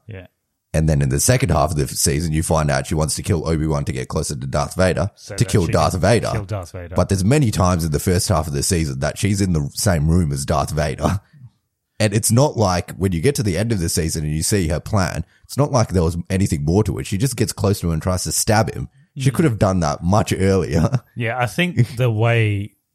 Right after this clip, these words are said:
Speaker 1: uh, she was in the same room as Darth Vader the whole time, and I th-, I thought she wasn't gonna attack him 'cause he's Darth Vader. Like, she needs a better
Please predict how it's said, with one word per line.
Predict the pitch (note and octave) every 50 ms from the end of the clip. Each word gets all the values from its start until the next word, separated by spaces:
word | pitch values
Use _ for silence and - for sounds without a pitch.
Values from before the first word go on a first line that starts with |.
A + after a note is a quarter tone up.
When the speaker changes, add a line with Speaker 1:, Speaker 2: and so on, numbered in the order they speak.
| _ _ _ _
Speaker 1:
uh, | - - - _ - - _ _ _ _ _
she | - - - E3
was | D#3 D#3+ D3
in | E3+ F3+
the | E3+ C3
same | - - C#3+ B2 A#2
room | A#2 A2+ A2
as | A2 G2
Darth | - G#2+ F#2+ F2+
Vader | - G#2+ G2+ G2
the | G2 F#2+
whole | G#2 G2+
time, | - - A2 G#2+ F#2+ G2
and | G2+ G#2
I |
th-, | G#2+ - - - - _ - - _ -
I | A2+
thought | A2 - C#3 B2+ A#2+ D3+ D3
she | - - A#2+
wasn't | G2+ G#2 G#2+ G2 G2+ F#2+
gonna | F#2+ F2 E2+
attack | - - A#2 G#2+ -
him | G2 F#2
'cause | - G2 F2 D#2+ - - - _ _ _ -
he's | G#2 A2 -
Darth | - A2+ G2 F2 E2+
Vader. | F#2+ G2+ G2+ G#2 F2+
Like, | F2 F2+ F#2
she | - - B2
needs | B2+ B2+ A2+ G#2
a | G2
better | E2 - G#2 F#2+ F#2+ F#2 F2+ F2